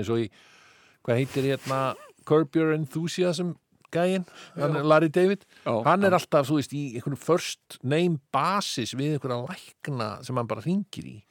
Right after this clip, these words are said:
Speaker 2: Já, já, já, já. Nei, ég hef ekki, sko, ég hef ekki, eh, hérna, eh, sko, heimilislæknir er bara eitthvað sem er ekki til í mínum,
Speaker 1: Nei, ég meina,
Speaker 2: mínum
Speaker 1: maður
Speaker 2: heimi. Er,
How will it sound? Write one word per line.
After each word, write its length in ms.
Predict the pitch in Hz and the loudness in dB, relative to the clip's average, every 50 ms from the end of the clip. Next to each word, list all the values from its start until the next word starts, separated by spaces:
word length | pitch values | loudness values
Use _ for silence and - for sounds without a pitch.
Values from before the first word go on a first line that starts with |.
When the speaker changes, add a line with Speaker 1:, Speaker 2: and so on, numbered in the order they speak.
| _ _ - | _ _ -2
Speaker 2:
Já, 140 | 113 113 107 104 104 | 0 2 2 2 2
já, 220 | 104 107 110 107 104 - _ - | 2 2 0 -2 -6 -12 _ -2
já, 100 | 98 98 98 | 0 0 0
já. 160 | 98 104 104 - - | 0 -2 -4 0 2
Nei, 80 | 120 120 | 2 4
ég 300 | 120 123 135 147 160 160 | 4 4 4 4 2 2
hef 180 | 143 151 156 | 0 0 0
ekki, 380 | 160 156 139 - - 156 139 127 | 0 0 -2 -4 -6 -6 -6 -6
sko, 420 | - _ - - 135 123 117 113 - - - - - - _ _ | -6 _ -6 -2 -2 -2 -2 -4 -8 -14 -20 -20 -20 -20 _ _
ég 300 | - 113 117 120 135 143 | 2 4 6 6 6 4
hef 160 | 147 156 147 | 2 0 0
ekki, 540 | 143 147 139 139 - - 147 139 135 131 - - _ _ | 0 -2 -4 -6 -6 -2 0 2 2 0 0 -4 _ _
eh, 500 | - 117 117 101 95 101 101 - 101 117 | -10 -10 -8 -8 -10 -12 -12 -12 -10 -8
hérna, 720 | 113 123 120 120 113 110 _ - 123 120 117 117 110 110 - - _ - | -6 -4 -4 -4 -4 -6 _ -4 -2 -2 0 0 -2 -2 -4 -8 _ -16
eh, 840 | - - - - 110 113 110 - - 113 110 - - - - - - | -16 -14 -14 -12 -12 -12 -12 -14 -14 -14 -16 -16 -16 -18 -18 -18 -18
sko, 400 | - - - - 117 110 104 - _ - - - - - _ _ _ | -20 -12 -6 -4 -4 -4 -4 -6 _ -18 -20 -20 -20 -20 _ _ _
heimilislæknir 840 | - 117 123 160 202 208 196 147 120 - - 131 117 107 117 117 113 | 0 2 2 4 4 2 2 0 -2 -4 -6 -6 -4 -4 -2 -2 0
er 100 | 113 110 | -2 -2
bara 280 | 110 113 120 110 113 110 | -2 -4 -4 -4 -4 -6
eitthvað 180 | - - 113 | -6 -8 -8
sem 120 | 107 117 113 | -8 -6 -6
er 40 | 113 110 | -6 -8
ekki 100 | - - | -10 -10
til 300 | - - 175 143 107 - - - - - - - - _ _ _ | -6 -4 -2 -2 -2 -4 -8 -12 -18 -20 -20 -20 -20 _ _ _
í 300 | 120 120 123 113 110 117 | -20 -20 -18 -10 -4 -2
mínum, 220 | 120 123 - - 127 | 0 2 2 2 0
Speaker 1:
Nei, 140 | 101 92 85 | -2 -2 -6
ég 60 | 76 | -8
meina, 100 | 82 82 | -8 -6
Speaker 2:
mínum 240 | 80 - - - 113 | -4 -2 -2 -2 -2
Speaker 1:
maður 80 | 101 101 | -4 -6
Speaker 2:
heimi. 280 | 107 107 104 98 95 95 110 - | -8 -8 -8 -8 -10 -10 -10 -8
Er, 140 | 123 120 | -6 -6